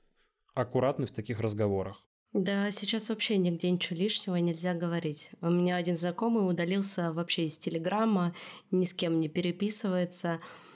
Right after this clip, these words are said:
Speaker 2: э, скачал себе одну защищенную сеть, м, мессенджер, который называется Сигнал, и говорит: «Вот я только в Сигнале переписываюсь». Но я не знаю,
Speaker 1: Сигналом многие пользуются, да.
Speaker 2: насколько
Speaker 1: Я тоже
Speaker 2: он
Speaker 1: пользуюсь Сигналом
Speaker 2: Да,
Speaker 1: для некоторых
Speaker 2: насколько
Speaker 1: переписок.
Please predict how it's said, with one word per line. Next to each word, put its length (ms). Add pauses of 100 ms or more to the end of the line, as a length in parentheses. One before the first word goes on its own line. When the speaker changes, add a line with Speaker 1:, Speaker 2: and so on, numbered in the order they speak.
(240)
Speaker 2:
э, 580
скачал 400
себе 500
одну 320
защищенную 1000
сеть, 560
м, 760
мессенджер, 520
который 380
называется 460
Сигнал, 600 (420)
и 40
говорит: 240
«Вот 160
я 140
только 240
в 40
Сигнале 460
переписываюсь». 800 (340)
Но 360
я 180
не 120
знаю, 360
Speaker 1:
Сигналом 460
многие 240
пользуются, 500
да. 60
Speaker 2:
насколько 320
Speaker 1:
Я 60
тоже 180
Speaker 2:
он 60
Speaker 1:
пользуюсь 300
Сигналом 340
Speaker 2:
Да, 100
Speaker 1:
для 80
некоторых 160
Speaker 2:
насколько 240
Speaker 1:
переписок. 420